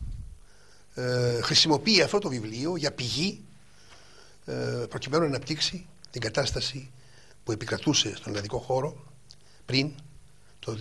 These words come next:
το χρησιμοποιεί και σε σεμινάρια που γίνονται στην Ελλάδα. Ε, και μάλιστα σε μια διδακτορική διατριβή την οποία επέβλεπε, η οποία ήταν και μια μαθήτρια δική μου, ε, και αναφερόταν στα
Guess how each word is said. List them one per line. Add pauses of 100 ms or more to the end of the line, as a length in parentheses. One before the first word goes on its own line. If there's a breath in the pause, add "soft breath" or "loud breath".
(120)
το
χρησιμοποιεί
και
σε
σεμινάρια
που
γίνονται
στην
Ελλάδα. (880 soft breath)
Ε,
και
μάλιστα
σε
μια
διδακτορική
διατριβή
την
οποία (120)
επέβλεπε, (920 soft breath)
η
οποία
ήταν
και
μια
μαθήτρια
δική
μου, (1080 soft breath)
ε, (1200 loud breath)
και
αναφερόταν
στα